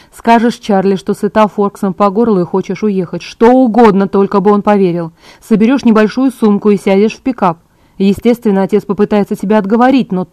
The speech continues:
ты не слушай и не болтай лишнего. На всё про всё у тебя пятнадцать минут, ясно? Пятнадцать минут с того момента, как переступишь через порог. Эдвард тут же завёл мотор и, резко развернувшись, погнал машину в Форкс.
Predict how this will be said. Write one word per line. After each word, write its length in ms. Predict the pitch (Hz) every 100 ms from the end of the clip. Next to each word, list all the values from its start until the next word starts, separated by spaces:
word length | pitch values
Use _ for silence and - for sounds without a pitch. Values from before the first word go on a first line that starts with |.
| -
ты 160 | 220
не 160 | 247 208
слушай 440 | - 196 214 -
и 140 | 214 220
не 120 | 196
болтай 420 | 180 190 - 214
лишнего. 560 | 226 180 - 175 160 165 _ _ - _
На 260 | 208 220 226
всё 380 | - - 208
про 220 | 208 226 220
всё 260 | - 226
у 80 | 226
тебя 320 | 220 190 214
пятнадцать 560 | - 226 214 214 233 226
минут, 240 | 233 226
ясно? 400 | 226 254 277 330 330 _ _ _ -
Пятнадцать 680 | 220 - 220 247 262 269
минут 340 | 254 262 233 -
с 60 |
того 240 | - 208 214
момента, 500 | 240 240 202 165 175
как 220 | 180 185
переступишь 720 | - 196 190 - 180 220 - -
через 400 | - 180 185 -
порог. 400 | 208 208 180 - _ _ _ _ -
Эдвард 360 | 185 175 190
тут 180 | - 190
же 80 | 190
завёл 300 | 175 190 196
мотор 360 | 196 202 240 202
и, 80 |
резко 300 | 180 190 -
развернувшись, 640 | 185 175 180 185 214 - 175
погнал 340 | 190 180 185
машину 420 | 180 185 - 190
в 40 | 185
Форкс. 380 | _ 175 -